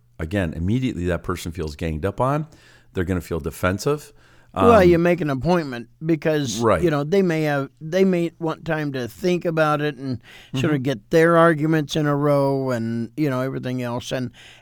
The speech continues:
Speaker 2: and
Speaker 1: Right.
Speaker 2: sometimes they don't want their family involved. Now, if they're,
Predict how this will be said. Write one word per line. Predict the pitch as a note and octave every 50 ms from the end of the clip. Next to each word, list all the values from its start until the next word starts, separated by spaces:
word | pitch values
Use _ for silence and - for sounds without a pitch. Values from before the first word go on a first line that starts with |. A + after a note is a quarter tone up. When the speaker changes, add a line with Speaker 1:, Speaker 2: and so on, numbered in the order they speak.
| _ -
Speaker 2:
and | G#3+ G#3 G3+
Speaker 1:
Right. | -
Speaker 2:
sometimes | - - G#3 G3+ G3+ F#3+ F#3 F#3+ F3+ F3 F3+ F#3 F3+ D3 D3+
they | G3 F#3 F3
don't | F3+ F3+
want | F3+ F3 F3 -
their | F3 D#3+
family | - - F#3 G3 G#3+ A3 G3+ D#3
involved. | B2+ A#2+ A#2+ A#2 G2 - -
Now, | D#3+ E3+ F3
if | D#3+ -
they're, | - F3 D3+ D#3